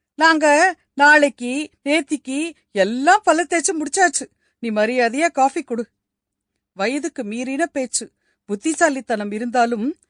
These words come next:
இந்த நேற்று நாளை பிரயோகத்தை மட்டும் சுத்தமாய் மகள் குழப்புவது சிரிப்பை வரவழைக்க, அருணா பெண்ணை இழுத்து அழுந்த முத்தமிட்டாள். "நாளைக்கு தேய்ச்சுட்டியா ராஜாத்தி?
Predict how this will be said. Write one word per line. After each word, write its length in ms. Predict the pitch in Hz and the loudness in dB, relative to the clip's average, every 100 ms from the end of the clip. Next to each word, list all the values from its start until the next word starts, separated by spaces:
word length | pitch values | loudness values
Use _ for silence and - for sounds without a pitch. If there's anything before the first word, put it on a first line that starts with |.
| _ _ | _ _
இந்த 260 | 311 311 285 | -6 0 0
நேற்று 560 | 269 302 285 294 311 | 2 2 0 -4 -2
நாளை 460 | 311 240 262 285 302 254 | 2 4 4 2 -2 -4
பிரயோகத்தை 540 | 247 294 294 - 247 | 0 0 0 -4 -6
மட்டும் 420 | 202 190 285 214 - _ _ - | -8 -6 -8 -8 -12 _ _ -6
சுத்தமாய் 560 | 285 - 339 302 330 | -6 2 2 4 0
மகள் 360 | 359 220 294 349 - | 0 -2 -2 -4 -6
குழப்புவது 720 | 240 294 330 233 190 240 - _ _ | -2 -2 -4 -6 -4 -6 -8 _ _
சிரிப்பை 520 | - 370 370 403 381 285 | -10 -4 -4 -2 -2 2
வரவழைக்க, 680 | 233 220 202 190 - 349 302 _ _ | 2 2 -2 -4 -2 -2 -4 _ _
அருணா 500 | 220 269 320 302 202 - _ | 2 2 4 2 2 -2 _
பெண்ணை 360 | 254 262 359 285 | 0 2 0 0
இழுத்து 380 | 247 226 320 | -4 -6 -2
அழுந்த 560 | 269 190 247 269 247 381 | 0 0 -2 -4 -2 -2
முத்தமிட்டாள். 720 | 320 220 311 269 196 180 175 - _ _ _ _ _ _ | -2 -4 -2 -2 -2 -2 -4 -8 _ _ _ _ _ _
"நாளைக்கு 500 | 202 196 240 320 311 - | -8 -2 -2 -2 -6 -4
தேய்ச்சுட்டியா 580 | 285 349 466 427 269 | -4 -2 -4 0 0
ராஜாத்தி? 800 | 196 180 180 170 - 170 247 302 | 0 -2 -2 -6 -6 -8 -6 -8